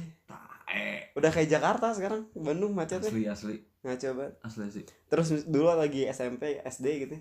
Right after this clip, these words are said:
Speaker 1: Hmm.
Speaker 2: Gua kan kalau ke S D, waktu S D sama S M P ke sekolah jalan.
Speaker 1: Hmm.
Speaker 2: Kayak cuma lima ratus meter mungkin ya dari rumah
Speaker 1: Iya.
Speaker 2: gua.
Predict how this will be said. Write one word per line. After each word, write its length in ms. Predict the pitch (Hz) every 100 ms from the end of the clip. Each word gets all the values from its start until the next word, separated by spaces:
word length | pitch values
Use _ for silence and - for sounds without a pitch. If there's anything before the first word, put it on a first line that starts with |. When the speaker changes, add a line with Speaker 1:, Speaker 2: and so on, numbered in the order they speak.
| -
Speaker 1:
Hmm. 320 | 104 95 90 _ _
Speaker 2:
Gua 220 | 135 156
kan 80 | 190
kalau 320 | 165 151 147
ke 80 | 143
S 320 | 131 - 127
D, 160 | 127 123
waktu 320 | 120 123 117
S 160 | 123 123
D 80 |
sama 160 | 120 120
S 120 | 120
M 100 | 120
P 240 | 127 175 -
ke 120 | 139
sekolah 240 | - 139 151
jalan. 340 | 120 110 113 - -
Speaker 1:
Hmm. 320 | 101 98 95 _ _ _ _
Speaker 2:
Kayak 400 | 117 107 104 104
cuma 320 | 107 104 101 98 90 -
lima 260 | 104 107 101
ratus 160 | -
meter 280 | 104 98 120
mungkin 240 | 120 120 123
ya 60 |
dari 100 | 113
rumah 160 | 104 101
Speaker 1:
Iya. 160 | 107 101
Speaker 2:
gua. 160 | 101